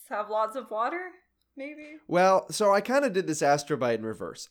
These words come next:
Speaker 2: I explained the solution and the technique without telling you what the problem is they're trying to solve. When we look at spectra of exoplanets, a lot of the times we get flat spectra,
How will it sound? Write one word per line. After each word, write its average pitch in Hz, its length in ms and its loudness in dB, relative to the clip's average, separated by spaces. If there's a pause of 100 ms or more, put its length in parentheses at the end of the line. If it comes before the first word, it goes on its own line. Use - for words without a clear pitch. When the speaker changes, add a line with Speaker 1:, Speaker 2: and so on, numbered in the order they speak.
Speaker 2:
I 143 140 -2
explained 208 540 -4
the 143 80 -6
solution 139 420 -4
and 120 80 -6
the 117 40 -6
technique 113 540 -4
without 127 540 -2
telling 113 280 -6
you 113 100 -6
what 104 180 -6
the - 60 -18
problem 107 460 -2
is 85 160 -14
they're 98 120 -8
trying 92 300 -10
to 98 60 -12
solve. - 360 -8 (680)
When 156 180 2
we 240 160 -2
look 180 260 -2
at 143 100 -4
spectra 127 440 -4
of 104 60 -6
exoplanets, 101 880 -10 (400)
a 131 60 -4
lot 143 300 0
of 247 60 2
the 240 80 2
times 123 340 -4
we 139 80 -4
get 135 260 -2
flat - 480 -4
spectra, - 520 -14